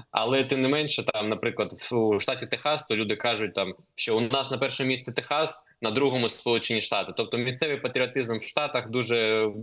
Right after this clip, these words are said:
на високому рівні, і тому партнерство з такими, власне, насправді,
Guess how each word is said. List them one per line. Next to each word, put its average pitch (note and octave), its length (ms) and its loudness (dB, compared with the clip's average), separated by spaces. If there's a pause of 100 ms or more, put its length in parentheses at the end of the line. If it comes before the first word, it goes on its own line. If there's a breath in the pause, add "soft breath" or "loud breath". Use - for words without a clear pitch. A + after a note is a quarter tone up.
на B2 100 2
високому B2 440 0
рівні, G3 280 2
і A#2+ 120 -2
тому D3+ 340 0 (180 loud breath)
партнерство C3+ 580 -2
з - 40 -6
такими, B2+ 460 0
власне, A#2 680 0 (260 loud breath)
насправді, A2+ 840 2